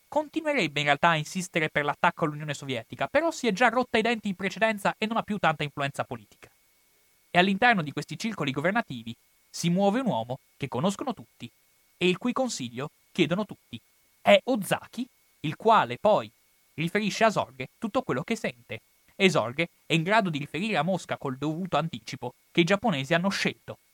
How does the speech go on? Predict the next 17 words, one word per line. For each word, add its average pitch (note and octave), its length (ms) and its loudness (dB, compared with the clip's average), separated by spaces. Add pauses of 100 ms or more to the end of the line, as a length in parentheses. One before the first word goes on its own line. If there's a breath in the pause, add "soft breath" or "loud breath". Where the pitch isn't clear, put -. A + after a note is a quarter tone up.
Attaccheranno A3+ 680 2
a A3 40 0
sud, B2+ 400 -16 (240 loud breath)
attaccheranno B3+ 600 2
nel C4+ 160 -2
Pacifico, - 560 -6 (380)
attaccheranno G3+ 640 2
gli F#3 80 2
americani B2+ 600 -2
a D#3 100 4
Pearl F3+ 280 0
Harbor. A#2 400 -4 (440)
La C#3+ 120 6
Siberia A#2+ 640 0
è D3 100 0
al D3 100 6
sicuro. A2+ 500 -8